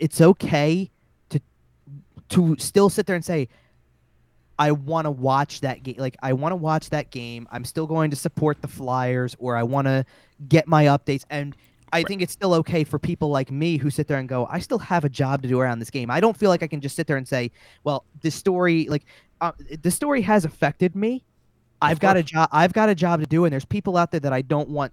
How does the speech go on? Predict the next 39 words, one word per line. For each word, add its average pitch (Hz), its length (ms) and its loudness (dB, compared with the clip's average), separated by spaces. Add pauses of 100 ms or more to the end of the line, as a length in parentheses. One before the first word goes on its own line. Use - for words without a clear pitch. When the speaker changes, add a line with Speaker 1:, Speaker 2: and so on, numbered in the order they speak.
Speaker 1:
to 131 400 -2 (1120)
g-, - 100 -20
have 170 280 -2
to 160 80 -2
go 151 140 6
somewhere 139 440 2
else 135 180 2
because 127 300 -6
I'm 135 220 -2
not 131 180 -4
there 131 160 -2
to 120 60 -6
do 123 120 -2
my 120 240 -4
job. 92 380 -12 (240)
But 127 80 -8
at - 80 -10
the - 60 -18
same 180 260 -2
time, 151 400 -2
if 131 160 -6
you 131 200 -2
need 185 160 2
a 180 40 0
break 180 280 0
from 190 220 -2
all 180 140 4
of 170 80 -2
it, 196 200 -2
if 123 180 -14
you 147 140 2
wanna 165 240 2
take 165 220 -8
time 151 320 -4
off, 151 280 0 (220)
if - 140 -20
you 139 180 2
don't 170 180 4
wanna 151 280 -2